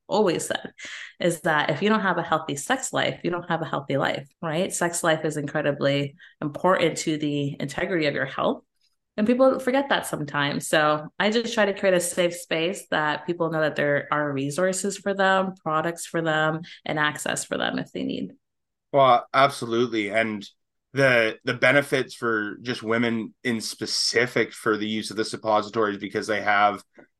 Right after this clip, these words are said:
Speaker 2: um, two different routes of use, and
Speaker 1: Mm-hmm.
Speaker 2: the intensity of the cannabinoid receptors in the reproductive system for women is unbelievable, 'cause it's comparable to the brain by,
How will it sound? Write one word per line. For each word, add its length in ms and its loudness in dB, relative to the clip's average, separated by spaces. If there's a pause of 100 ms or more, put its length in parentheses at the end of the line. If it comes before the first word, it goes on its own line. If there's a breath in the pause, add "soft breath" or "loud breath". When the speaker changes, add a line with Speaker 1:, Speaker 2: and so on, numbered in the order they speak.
(140)
Speaker 2:
um, 360 2 (120)
two 300 0
different 600 2 (100)
routes 520 2
of 240 -6
use, 500 -4 (240)
and 460 0
Speaker 1:
Mm-hmm. 220 -2
Speaker 2:
the 320 -2 (180)
intensity 840 0
of 100 2
the 80 -2
cannabinoid 720 2
receptors 880 0 (800)
in 540 2 (220)
the 120 0
reproductive 580 2
system 300 -2
for 120 -2
women 220 2
is 300 -2
unbelievable, 680 0
'cause 140 -8
it's 300 -2
comparable 680 4
to 500 0 (300 soft breath)
the 60 2
brain 400 4
by, 280 4